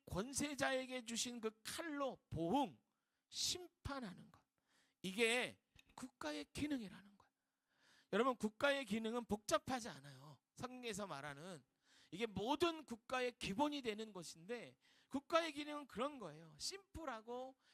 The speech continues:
헷갈리지 않고 단순하고 간단해요. 그럼 권세자는 누군가? 그렇게 얘기하죠. "그가 공연히 칼을 가지지 아니하였습니다." 그러니까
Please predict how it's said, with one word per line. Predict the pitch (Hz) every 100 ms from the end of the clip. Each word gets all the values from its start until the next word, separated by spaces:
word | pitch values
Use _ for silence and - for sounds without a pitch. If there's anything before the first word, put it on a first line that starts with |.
| -
헷갈리지 | - - 226 - 269
않고 | 240 - 247 -
단순하고 | - 226 262 320 262 233 -
간단해요. | - 196 190 175 160 151 _ _ _ _ - - -
그럼 | 247 294
권세자는 | - 214 285 349 320 254 247 220
누군가? | 143 147 139 135 160 143 - _ _ _ _ _
그렇게 | 240 - 311
얘기하죠. | 262 208 190 185 214 208
"그가 | - 208 254 208 - - _ -
공연히 | 190 233 262 269 269 262
칼을 | - - 311 302 277
가지지 | 262 247 226 240
아니하였습니다." | 220 208 208 208 175 185 151 151 - _ _ _
그러니까 | - 247 247 277 277 156